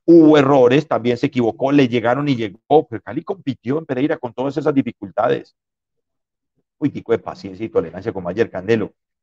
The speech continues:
porque estamos exagerando, pues, en mi opinión,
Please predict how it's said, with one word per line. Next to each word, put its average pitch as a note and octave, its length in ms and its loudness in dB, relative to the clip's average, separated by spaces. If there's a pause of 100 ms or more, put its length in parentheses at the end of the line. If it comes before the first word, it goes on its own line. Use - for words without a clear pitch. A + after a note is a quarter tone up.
(120)
porque A2+ 200 -8
estamos A2+ 320 -6
exagerando, C3 880 0
pues, - 360 -4 (500)
en A2 320 0
mi G#2 80 -6
opinión, G2 560 -8